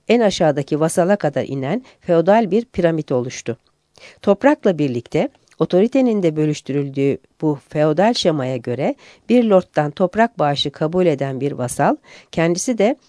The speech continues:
benzer bir bağışta bulunduğu için başka birinin lordu olabiliyordu. Fief, lord tarafından vasala verilen toprağın adıdır.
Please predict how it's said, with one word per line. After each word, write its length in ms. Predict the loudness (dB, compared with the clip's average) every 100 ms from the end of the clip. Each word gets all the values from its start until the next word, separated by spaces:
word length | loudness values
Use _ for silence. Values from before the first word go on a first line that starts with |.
| _ 2
benzer 420 | 2 6 4 4
bir 180 | 2 2
bağışta 420 | 0 0 -4 -2
bulunduğu 380 | -2 -2 -4 -4
için 380 | -4 -4 -4 -6 _
başka 360 | -4 -2 2 2
birinin 440 | 2 0 -2 0
lordu 320 | 2 2 2 0
olabiliyordu. 800 | 2 0 -2 -2 -2 -4 -8 -14 _ _ _ _ _ -20 _
Fief, 520 | -2 2 4 2 -2 _ _ _ 4
lord 140 | 6
tarafından 720 | 6 0 0 -6 -6 -4 -2
vasala 460 | -2 0 0 0 0
verilen 380 | -2 -2 -4 -2
toprağın 500 | -2 -2 -2 -2 -2
adıdır. 520 | -4 -4 -8 -12